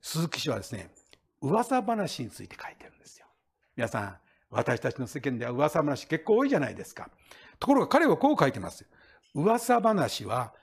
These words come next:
人生の墓場での読経である」と。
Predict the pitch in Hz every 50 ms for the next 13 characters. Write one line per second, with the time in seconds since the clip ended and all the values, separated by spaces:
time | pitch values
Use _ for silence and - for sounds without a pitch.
0 | _ _ - 110 117 190 254 277 262 226 - - - 147 127 127 120 120 113 -
1 | - 147 - - 170 156 165 143 131 135 120 113 107 101 98 98 95 98 123 127
2 | - - _ _ - - - 202 190 180 165 180 - 120 - - _ -